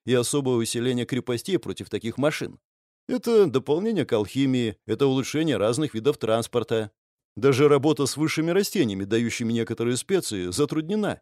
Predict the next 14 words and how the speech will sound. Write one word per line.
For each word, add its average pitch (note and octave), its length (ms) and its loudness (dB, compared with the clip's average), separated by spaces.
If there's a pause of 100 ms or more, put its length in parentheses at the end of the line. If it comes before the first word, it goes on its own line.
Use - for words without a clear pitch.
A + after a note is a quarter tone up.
или C3 180 0
вовсе B2+ 320 -2
невозможна A2+ 540 0
без G#2+ 160 -4
применения A#2 520 -2
основательных A#2+ 680 -2
структур, A#2+ 480 -2
превращающих A#2+ 880 -2
поле C#3+ 320 0
в A2 100 -2
исполинскую C#3 560 -2
магическую A#2+ 560 -6
конструкцию D3 680 -2 (120)
с - 100 -16